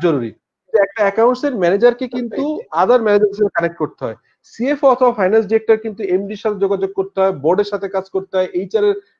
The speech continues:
ডিপার্টমেন্ট হেড, সেলস, মার্কেটিং, আহ, সাপ্লাই চেইন সবার সাথে কাজ করতে হয়। So আপনি বি-, অনেক ভালো করতে পারবেন যদি গ্র্যাজুয়েশন লেভেল থেকে আপনি কিছুটা কানেক্টিভিটি মানুষের সাথে যোগাযোগ করা বাড়াতে পারেন। এর বাইরে সফট স্কিল রিকোয়ার্ড, আপনি যে ফিল্ডে কাজ করবেন, যদি আপনি,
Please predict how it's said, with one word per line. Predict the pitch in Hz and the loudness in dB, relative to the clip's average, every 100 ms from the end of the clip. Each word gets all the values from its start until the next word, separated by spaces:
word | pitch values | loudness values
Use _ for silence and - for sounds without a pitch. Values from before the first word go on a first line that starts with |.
| 147 | -10
ডিপার্টমেন্ট | 170 190 190 196 190 | -2 -2 -2 -4 2
হেড, | 185 185 | 2 0
সেলস, | - 180 185 190 190 | -4 2 4 4 2
মার্কেটিং, | 175 175 196 190 196 190 190 _ _ | -2 0 -2 -2 -4 -4 -8 _ _
আহ, | 151 | -8
সাপ্লাই | 151 175 190 202 | -2 -2 2 0
চেইন | 196 196 | 0 0
সবার | 311 320 | 2 2
সাথে | 220 190 | 0 -2
কাজ | 143 - | -4 -6
করতে | 135 - | -10 -8
হয়। | 123 226 | -2 2
So | 262 - _ _ | 2 0 _ _
আপনি | 165 180 247 254 | -4 -4 -4 -8
বি-, | 135 117 - _ | -8 -16 -16 _
অনেক | - 175 214 | -2 0 0
ভালো | 165 208 | 0 0
করতে | 254 - 233 | 0 -2 0
পারবেন | 185 175 202 | 0 0 -2
যদি | 175 | -4
গ্র্যাজুয়েশন | 156 156 160 185 226 | 0 0 0 -4 -4
লেভেল | 196 165 180 | -2 -4 -4
থেকে | 208 202 | -6 -4
আপনি | 196 - 175 | -4 -4 -10
কিছুটা | 170 151 160 | -12 -12 -8
কানেক্টিভিটি | 190 151 151 - 175 170 202 | -4 -2 -2 -4 -8 -8 -6
মানুষের | 160 143 - | -4 -6 -6
সাথে | 147 135 | -6 -2
যোগাযোগ | 143 143 | -2 -2
করা | 135 131 | 0 0
বাড়াতে | 123 127 120 | 0 0 -2
পারেন। | 120 113 _ _ _ | -8 -10 _ _ _
এর | - 202 208 | 4 4 6
বাইরে | 233 269 | 4 4
সফট | - 240 233 | 2 0 0
স্কিল | 240 - 247 196 | -8 -6 -8 -6
রিকোয়ার্ড, | 196 226 208 | 0 2 2
আপনি | 190 180 | 0 -2
যে | 151 180 | -2 -2
ফিল্ডে | 196 180 | -2 -2
কাজ | 190 175 - | 0 -2 -4
করবেন, | 165 180 160 | -6 -4 -4
যদি | 156 165 | -4 -2
আপনি, | 156 165 160 | -2 -4 -8